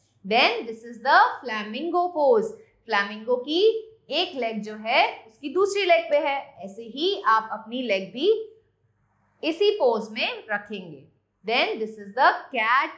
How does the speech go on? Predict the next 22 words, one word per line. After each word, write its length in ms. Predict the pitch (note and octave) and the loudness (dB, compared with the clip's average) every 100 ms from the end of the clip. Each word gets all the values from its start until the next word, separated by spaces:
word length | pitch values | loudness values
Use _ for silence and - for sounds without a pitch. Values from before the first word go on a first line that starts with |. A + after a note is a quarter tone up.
| - | -4
pose। 400 | D4 C#4 G#3+ F#3+ | 2 4 4 -2
बिल्कुल 300 | F#3+ G#3 C4+ B3 | -10 -12 -8 -2
वैसा 240 | A3 - | -2 0
लग 160 | C#4 C4 | -2 -2
रहा 60 | |
है 80 | C#4 | 0
ना 80 | F#4+ | 2
जैसे 240 | G#4+ G#4+ | 0 0
कैट 380 | - C#4 B3+ C#4+ | -2 0 0 0
होती 260 | D4+ E4 F4 | -6 -6 0
है। 140 | E4 A4 - - _ _ _ _ _ _ _ - | 2 0 -4 -18 _ _ _ _ _ _ _ -8
This 180 | G#3+ A#3 C4+ | -6 -4 -4
is 60 | A#3+ | 4
the 80 | D#4+ A#4+ G#3 - - | 6 6 2 -10 -2
butterfly 840 | F3+ D4+ D4+ F4 - E4+ E4 D#4+ D#4+ D4 | 0 0 2 2 2 -4 -2 -4 -6 -2
pose। 400 | C#4 A#3+ G3 - F#3+ | 2 2 0 -6 -12
Butterfly 420 | F#3+ B3 B3 C4+ D4 D4+ | -10 -10 -2 0 0 -4
pose 240 | D4 E4 A4 | -4 4 4
is 120 | - G#3 | 2 -6
very 280 | G#3 A#3+ E4+ F4+ | 0 2 4 2
simple। 500 | D#4 C4+ A#3+ A3 G3 | 0 -2 -2 -2 -2
You 80 | G#3+ | -8